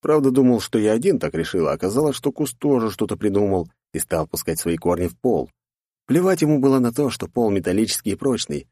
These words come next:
Скрежет стоял лютый, он орал, и сотни глоток орали вместе с ним.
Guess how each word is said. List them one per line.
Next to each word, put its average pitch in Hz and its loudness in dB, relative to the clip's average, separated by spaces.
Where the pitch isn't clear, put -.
Скрежет 85 -2
стоял 85 0
лютый, 87 -2
он 85 -2
орал, 92 -2
и - -6
сотни 123 0
глоток 107 -2
орали 101 0
вместе 92 -4
с - -8
ним. 92 -2